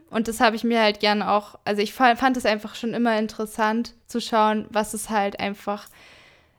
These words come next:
im Allgemeinen gibt. Also nicht nur, was ist der Sinn so von allem, sondern auch, wie hängt alles zusammen. Also da die Verbindungen zu knüpfen. Auch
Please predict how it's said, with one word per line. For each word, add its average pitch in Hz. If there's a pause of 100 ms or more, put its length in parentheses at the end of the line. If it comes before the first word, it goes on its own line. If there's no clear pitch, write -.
im 233
Allgemeinen 220
gibt. 196
Also 214
nicht 247
nur, 247
was 226
ist -
der 202
Sinn 254
so 311
von 294
allem, 294
sondern 247
auch, 226
wie 240
hängt 233
alles 214
zusammen. 202
Also 208
da 214
die 226
Verbindungen 220
zu 220
knüpfen. 214
Auch 220